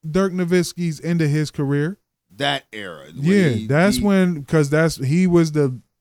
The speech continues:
Speaker 1: the first to really kick off the big man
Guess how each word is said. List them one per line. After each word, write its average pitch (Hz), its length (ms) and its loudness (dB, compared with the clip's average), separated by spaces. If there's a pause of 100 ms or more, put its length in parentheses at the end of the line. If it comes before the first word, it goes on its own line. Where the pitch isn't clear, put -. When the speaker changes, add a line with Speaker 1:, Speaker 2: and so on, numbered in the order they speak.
(140)
Speaker 1:
the 135 180 0
first 196 680 0 (600)
to 143 140 2
really 165 360 4
kick 170 340 -4
off 110 460 -2 (680)
the 113 160 -4
big 147 360 2
man 120 580 -2